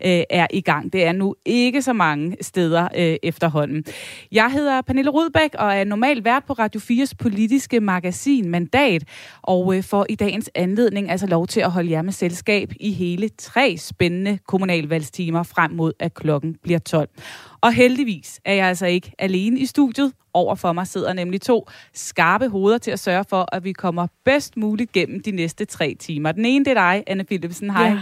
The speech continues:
Speaker 2: hej.
Speaker 1: Du, øh, er jo normalt nyhedsvært her på kanalen,
Speaker 2: Mhm.
Speaker 1: men, øh, de næste tre timer,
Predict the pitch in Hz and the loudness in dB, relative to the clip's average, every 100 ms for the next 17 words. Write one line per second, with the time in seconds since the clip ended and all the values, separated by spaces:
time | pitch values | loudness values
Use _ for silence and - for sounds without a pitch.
0 | - 233 202 208 - _ - - - - | -2 2 2 2 -4 _ -20 -20 -20 -20
1 | _ 254 262 269 220 190 170 185 175 175 | _ 2 4 6 4 2 0 -4 -4 -6
2 | 156 247 381 - 285 302 277 294 294 262 | 0 0 0 -4 -4 -4 -4 -4 0 0
3 | 226 226 262 202 208 202 202 202 226 240 | 0 0 0 0 -2 -2 -2 -2 0 0
4 | - 302 302 269 - 277 277 | -2 -4 -2 -2 0 2 2